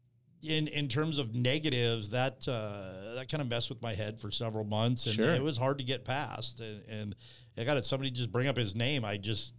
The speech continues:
Speaker 1: tense up,
Speaker 2: Yeah,
Speaker 1: you
Speaker 2: and get
Speaker 1: know,
Speaker 2: that
Speaker 1: so
Speaker 2: knot in your stomach, and
Speaker 1: Exactly,
Speaker 2: yeah.
Speaker 1: exactly.
Speaker 2: And the, and the countless sleepless nights along the way of,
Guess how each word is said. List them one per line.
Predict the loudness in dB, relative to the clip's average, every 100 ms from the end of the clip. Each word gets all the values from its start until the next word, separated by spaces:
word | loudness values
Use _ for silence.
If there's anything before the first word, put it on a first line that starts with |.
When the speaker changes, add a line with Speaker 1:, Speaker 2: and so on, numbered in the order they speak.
| -20 _ _ 0
Speaker 1:
tense | 2 2 2
up, | 0 -2 0
Speaker 2:
Yeah, | 4
Speaker 1:
you | 4
Speaker 2:
and | 4
get |
Speaker 1:
know, | 6
Speaker 2:
that | 6
Speaker 1:
so | 6
Speaker 2:
knot | 6 6
in | 4
your | 0
stomach, | 4 4 4 4
and | 4
Speaker 1:
Exactly, | 6 6 4 2 0
Speaker 2:
yeah. | 2 0
Speaker 1:
exactly. | -2 0 2 2 6
Speaker 2:
And | 8
the, | 8 8
and | 8 10
the | 8 8
countless | 4 4 2
sleepless | 2 2 4 2 2
nights | 2 2
along | 2 2 4
the | 6
way | 6 6 6
of, | 4 2